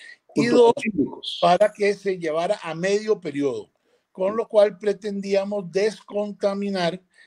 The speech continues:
Speaker 1: de la política nacional, de la política electoral de partidos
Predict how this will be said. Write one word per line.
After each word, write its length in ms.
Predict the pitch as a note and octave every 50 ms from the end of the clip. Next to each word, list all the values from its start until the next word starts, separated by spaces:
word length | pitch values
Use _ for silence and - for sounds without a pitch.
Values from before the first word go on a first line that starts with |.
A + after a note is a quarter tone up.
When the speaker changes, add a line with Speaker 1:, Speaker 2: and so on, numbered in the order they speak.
| _ _ _
Speaker 1:
de 100 | D#3 D#3
la 140 | D3 D3 C#3
política 540 | C3 C3 C3+ D3+ E3+ E3 G3 F#3+ F3+ G3+ F#3
nacional, 500 | F#3 F#3 F3 F3+ F#3 F3+ F3 F3 F3 F3+
de 80 | F3+
la 100 | D3+ C3+
política 640 | - - B2 C3+ D3 D3 E3 F3 - F3+ E3+ E3 - -
electoral 840 | - D3+ D3 D3+ D#3+ D#3+ - - F3+ E3+ E3+ E3 E3+ F3 F3+ F3 E3+ _ - C#3
de 160 | D#3 D3+ C#3+
partidos 880 | - _ _ - D3+ C#3+ C3+ - - F3 F3 F3 E3+ E3+ E3 - -